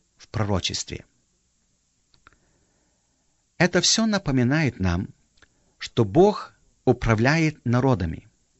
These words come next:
и что некогда Он будет иметь дело с каждым народом в его отношении к Нему самому, как живому Богу, и в их отношении к израильскому народу.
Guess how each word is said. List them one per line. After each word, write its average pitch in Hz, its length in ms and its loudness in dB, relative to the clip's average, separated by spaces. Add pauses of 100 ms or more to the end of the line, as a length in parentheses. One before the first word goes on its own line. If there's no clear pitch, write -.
(1120)
и 131 80 4
что 139 300 4
некогда 160 760 0
Он 117 200 0
будет 143 400 0
иметь 113 320 2
дело 120 420 -2 (560)
с - 220 -6
каждым 180 600 -2
народом 123 640 0 (360)
в - 40 -10
его 117 260 4
отношении 135 800 0
к - 140 -12
Нему 135 260 2
самому, 95 560 -2 (580)
как 104 200 -2
живому 117 400 0
Богу, 95 420 -4 (960)
и 123 160 4
в - 160 -14
их 196 300 -2 (220)
отношении 120 880 0 (720)
к - 80 -20
израильскому 101 880 0
народу. 95 500 -2